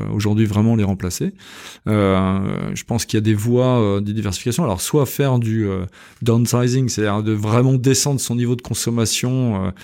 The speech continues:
euh, mais là, je pense qu'on en sera tous malheureux, parce qu'à un moment donné ou un autre, euh, ça va augmenter d'autres, euh, facteurs de,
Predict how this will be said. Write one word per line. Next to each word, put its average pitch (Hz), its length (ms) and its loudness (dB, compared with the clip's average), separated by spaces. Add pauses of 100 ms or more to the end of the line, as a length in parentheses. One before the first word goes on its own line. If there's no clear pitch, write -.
(280)
euh, 101 220 2
mais 104 80 2
là, 113 80 4
je - 80 0
pense - 160 -4
qu'on 110 140 0
en 101 60 0
sera 98 160 0
tous - 240 -6
malheureux, 107 300 2
parce 95 200 -4
qu'à 98 100 -6
un 92 280 -2
moment 101 180 0
donné 107 220 2
ou 107 60 2
un 113 100 2
autre, 123 240 0
euh, 92 480 -4
ça - 160 -8
va 87 140 -8
augmenter 110 380 -2
d'autres, 120 360 0
euh, 95 220 -2
facteurs 113 460 0
de, 92 260 -2